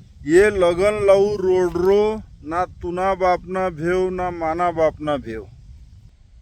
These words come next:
मी भी वॉलंटर, तू भी वॉलंटर,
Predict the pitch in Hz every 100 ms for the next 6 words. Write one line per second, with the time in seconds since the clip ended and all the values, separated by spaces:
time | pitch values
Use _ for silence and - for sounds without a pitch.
0 | - 151 151 165 180 156 214 220 202 190
1 | 196 202 202 208 220 214 170 _ _ _
2 | - 226 214 240 226 220 214 208 190 190
3 | 165